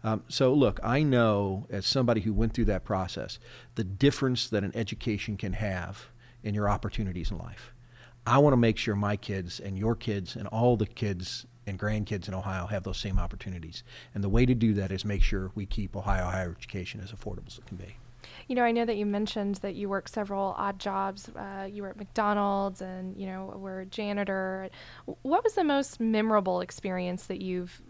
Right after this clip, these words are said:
Speaker 2: had working, uh, in that time when you were working your way through school?
Speaker 1: Look, I had a lot of opportunities. I got to clerk for a judge while I was an undergrad. Um, I got to be a probation officer. But there were times when I was working a couple of jobs.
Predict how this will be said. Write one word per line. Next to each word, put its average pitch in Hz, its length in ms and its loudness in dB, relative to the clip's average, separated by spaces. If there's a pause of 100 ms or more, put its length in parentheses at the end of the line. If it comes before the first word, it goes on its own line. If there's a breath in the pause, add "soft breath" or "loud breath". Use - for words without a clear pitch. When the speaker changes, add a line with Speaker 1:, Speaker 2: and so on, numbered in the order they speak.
Speaker 2:
had 185 520 0
working, 190 600 0
uh, 190 220 -2
in 202 100 0
that 180 180 0
time 180 280 -2
when 180 100 -2
you 180 80 -4
were 180 100 -2
working 185 340 -4
your 180 100 0
way 175 160 -2
through 180 160 -8
school? 185 380 -2 (380)
Speaker 1:
Look, 143 560 6
I 135 100 6
had 131 180 8
a 110 60 6
lot 107 220 8
of 101 120 0
opportunities. 92 500 -4
I 101 40 -2
got 107 160 -2
to - 80 -12
clerk - 280 -2
for 107 200 0
a 90 40 0
judge 98 400 0
while 104 100 0
I 95 100 0
was 92 100 -6
an 95 80 -4
undergrad. 95 680 -6 (400 loud breath)
Um, 104 280 0
I 107 80 0
got 104 160 -2
to - 60 -10
be - 60 -4
a 95 40 -2
probation 101 460 -4
officer. - 520 -6 (240)
But 120 200 2 (160)
there 131 240 6
were 123 100 8
times 165 320 2
when 117 80 2
I 110 80 4
was 95 140 0
working 101 220 -2
a 82 40 -6
couple - 300 -4
of 82 80 -4
jobs. - 440 -12